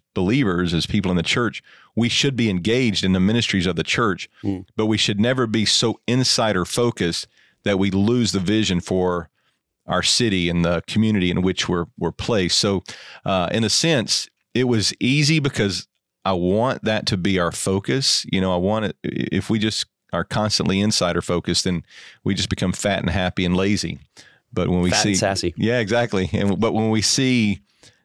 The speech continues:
Speaker 1: that the fields are, are wide unto harvest, that we need to be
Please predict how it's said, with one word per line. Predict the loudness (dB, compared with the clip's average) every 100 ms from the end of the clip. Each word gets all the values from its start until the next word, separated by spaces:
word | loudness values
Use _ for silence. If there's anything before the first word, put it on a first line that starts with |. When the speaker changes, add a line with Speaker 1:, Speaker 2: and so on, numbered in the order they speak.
| -6
Speaker 1:
that | -4
the | -4
fields | -4 0 0 2
are, | 0 -2 -4 -8 -4
are | 0
wide | 0 2 2
unto | 0 -2
harvest, | -2 0 0 -2 -2 -6 -6
that | -4 -2
we | 0 0 2
need | 0 0
to |
be | -2 -2 -2 -4